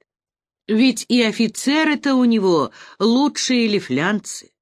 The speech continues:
Уж сказать правду матку, служат грудью своему государю, а как нашему крест целуют, станут так же служить,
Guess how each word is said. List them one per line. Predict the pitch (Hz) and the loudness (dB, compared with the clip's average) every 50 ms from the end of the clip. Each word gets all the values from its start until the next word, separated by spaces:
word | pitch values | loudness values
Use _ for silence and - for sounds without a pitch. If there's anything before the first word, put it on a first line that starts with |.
| _ _ _ - - - - - | _ _ _ -20 -20 -20 -10 -4
Уж | 277 294 294 240 - | 0 0 2 0 0
сказать | - - 269 269 254 269 285 262 240 - | -2 -2 0 0 0 2 0 0 -2 -2
правду | - 233 233 233 220 185 175 196 196 | -2 -2 0 0 0 0 -2 -2 0
матку, | 202 220 220 208 196 - - 175 170 156 | 0 0 0 0 -2 -4 -2 -2 0 0
служат | - - - 277 320 349 330 277 220 190 196 175 160 | 0 -2 0 2 4 4 4 4 2 0 -2 -2 -2
грудью | 151 226 - 311 311 269 214 156 147 156 156 | -2 0 0 2 2 2 0 0 0 -2 -2
своему | 147 - 165 175 190 202 226 240 220 | -2 -2 -2 0 0 2 2 2 2
государю, | 180 175 175 - 190 190 220 240 226 190 160 127 104 65 57 - - - - - - - | 0 -2 -4 -4 -2 0 0 0 0 0 -2 -2 -4 -6 -8 -12 -18 -18 -16 -16 -10 -4
а | - 196 202 | -2 0 0
как | - 214 202 196 - | 2 0 0 0 2
нашему | 233 247 294 320 302 269 - 277 247 233 220 | 2 2 4 4 2 2 0 0 0 0 0
крест | 220 - 254 302 339 320 277 - - - | 0 0 2 2 2 2 0 -2 -6 -8
целуют, | - - 254 240 233 233 214 180 160 147 120 101 92 - _ _ _ _ _ _ _ _ _ _ _ _ | -4 -2 0 0 2 2 2 2 2 2 0 -2 -4 -6 _ _ _ _ _ _ _ _ _ _ _ _
станут | - - - - 233 233 220 208 196 175 - _ | -12 -12 -6 -2 0 0 0 0 -2 -4 -6 _
так | - 196 214 262 302 254 | -2 0 2 2 2 0
же | 233 220 269 254 | 0 0 -2 -2
служить, | 226 - 233 240 240 226 180 180 147 117 - - | -2 -2 -2 -2 -2 0 0 0 -2 -2 -4 -6